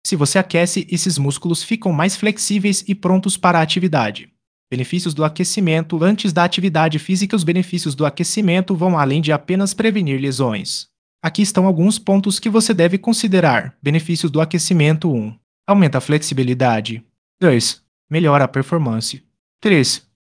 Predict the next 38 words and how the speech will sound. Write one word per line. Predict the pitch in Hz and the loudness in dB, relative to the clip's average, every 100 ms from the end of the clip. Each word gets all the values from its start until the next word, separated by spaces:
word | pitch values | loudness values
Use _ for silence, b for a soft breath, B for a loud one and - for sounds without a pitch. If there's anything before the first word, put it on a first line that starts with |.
| _ | _
reduz | 151 135 165 165 | -4 0 2 4
a | |
tensão | 160 160 170 | 2 4 4
muscular. | 156 - 143 117 107 117 _ _ _ | 2 0 0 0 0 -6 _ _ _
Quatro, | 160 139 127 113 _ _ _ _ | -2 -2 -4 -16 _ _ _ _
prepara | 156 151 131 | -4 0 -2
mentalmente | 135 147 185 156 139 | -2 -4 -2 -2 -4
para | - 131 | -4 -4
o | |
exercício. | 135 135 - 135 113 - - _ _ _ - | -2 -4 -6 -8 -8 -10 -16 _ _ _ -2
Quando | 160 | 0
você | 170 165 185 | 2 0 -2
aquece, | 180 151 - 143 - | -2 -2 -2 -8 -6
não | 156 208 | 0 2
só | 214 208 | 2 2
prepara | 180 - 147 | 0 0 0
seu | 147 196 | 0 -4
corpo, | 196 156 120 - - _ | 0 0 0 -4 -16 _
mas | 139 139 | -4 -2
também | 175 160 175 | 0 2 0
sua | - 190 | 2 2
mente. | 175 143 113 117 - _ _ _ _ | 2 0 -2 -6 -10 _ _ _ _
Isso | 165 180 | -2 0
ajuda | 156 185 190 | 0 0 -2
a | |
focar | - 160 170 180 185 | -4 -2 -2 -2 0
e | 185 | -2
a | |
se | 180 190 | -2 -4
concentrar | 202 196 220 190 170 170 | -4 -4 -4 0 0 0
melhor | 165 143 165 | 0 0 0
na | 175 | 0
atividade | 175 185 165 165 180 | -2 -4 0 0 0
que | 185 | -4
está | 175 - | -4 -2
prestes | 151 151 156 170 160 | -2 -2 -2 -2 -2
a | 147 | -2
realizar. | 175 170 165 143 107 | -2 -2 -2 -2 -4